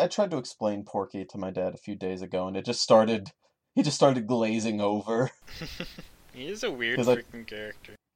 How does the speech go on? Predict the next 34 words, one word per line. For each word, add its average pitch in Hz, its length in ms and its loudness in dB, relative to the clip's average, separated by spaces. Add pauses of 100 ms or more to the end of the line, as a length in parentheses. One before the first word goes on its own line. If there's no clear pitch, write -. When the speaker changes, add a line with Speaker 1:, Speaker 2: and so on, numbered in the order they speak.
(380)
Speaker 1:
I - 100 2
tried 160 280 6
to 135 80 -12
tell 139 220 2
him 135 80 0
how 127 160 4
sad 208 420 6
this 110 160 -6
game 110 260 -4
was, 107 300 2
but - 140 -14
then 110 120 4
I 104 80 2
got 104 200 2
to - 100 -14
talking 107 220 -2
about 98 200 2
Porky 98 460 -6
for - 140 -18
some 98 260 -4
reason, 98 540 -8 (280)
and 110 120 -6
he 113 40 -2
was 110 120 -4
just 120 160 -6
like, 104 260 6 (320)
"Y-, 107 80 -10 (180)
y-, 98 160 -12
you're 107 220 0
losing 92 320 -4
me." 95 160 -10 (840)
I - 40 -12
was 107 100 -12
like, 92 140 -6